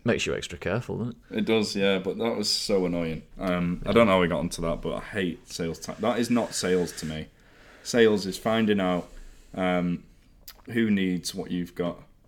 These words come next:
Speaker 1: Yeah.
Speaker 2: It's not, fu-, "Oh, I can, I can sell anything to anybody, me." That's not good.
Speaker 1: Yeah. Well, that's probably, um,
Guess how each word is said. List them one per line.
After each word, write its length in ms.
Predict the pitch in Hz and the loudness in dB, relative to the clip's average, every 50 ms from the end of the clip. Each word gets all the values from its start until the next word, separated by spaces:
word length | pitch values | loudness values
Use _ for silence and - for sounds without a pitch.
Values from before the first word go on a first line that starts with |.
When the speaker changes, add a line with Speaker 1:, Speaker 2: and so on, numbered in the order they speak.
| _ - | _ -12
Speaker 1:
Yeah. 200 | - - 90 90 - - - - _ _ _ - | -10 -8 -8 -10 -10 -14 -18 -20 _ _ _ -14
Speaker 2:
It's 200 | - - - 117 | -12 -8 -2 0
not, 420 | 107 101 95 87 78 - - - | 2 2 2 0 -2 -6 -12 -20
fu-, 300 | - - - - 92 - - - - - - - | -20 -18 -16 -14 -14 -14 -14 -14 -16 -14 -12 -10
"Oh, 200 | 110 104 92 92 | -8 -8 -8 -8
I 140 | 95 92 101 | -8 -12 -12
can, 160 | - - 104 | -12 -10 -6
I 120 | - 110 120 | -4 -4 -4
can 160 | - - 104 | -4 -8 -12
sell 260 | 92 - - 95 87 101 | -10 -10 -8 -6 -6 -4
anything 320 | 110 107 107 - 98 90 | -6 -6 -6 -6 -6 -6
to 120 | - - | -6 -4
anybody, 380 | 95 104 107 95 92 90 82 80 | -2 -2 -2 -2 -4 -6 -8 -8
me." 240 | 80 78 80 80 - - - - | -6 -6 -8 -10 -12 -14 -18 -14
That's 200 | - 110 - - | -10 -8 -4 -2
not 200 | 127 123 117 - | -2 -4 -4 -4
good. 260 | - 107 117 117 107 - - - - - - - - - | -6 -4 -4 -4 -4 -6 -12 -20 -20 -20 -20 -20 -20 -14
Speaker 1:
Yeah. 200 | - 90 85 85 90 - _ _ _ - | -10 -8 -8 -8 -8 -12 _ _ _ -2
Well, 120 | - 127 | 2 2
that's 120 | 127 - - | 4 2 2
probably, 420 | - - 92 - 87 87 85 85 | -2 -4 -2 -2 0 0 0 0
um, 360 | 87 87 87 85 87 85 - | -2 -4 -4 -6 -6 -8 -10